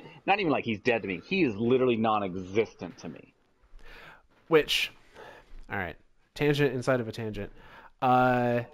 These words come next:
Speaker 2: <laughs> is, is the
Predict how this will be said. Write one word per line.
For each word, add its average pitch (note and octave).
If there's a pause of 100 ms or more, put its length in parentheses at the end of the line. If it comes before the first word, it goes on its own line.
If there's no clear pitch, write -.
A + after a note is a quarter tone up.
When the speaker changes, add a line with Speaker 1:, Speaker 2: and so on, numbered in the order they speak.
(180)
Speaker 2:
<laughs> A4+
is, F#3 (520)
is D#3
the D3+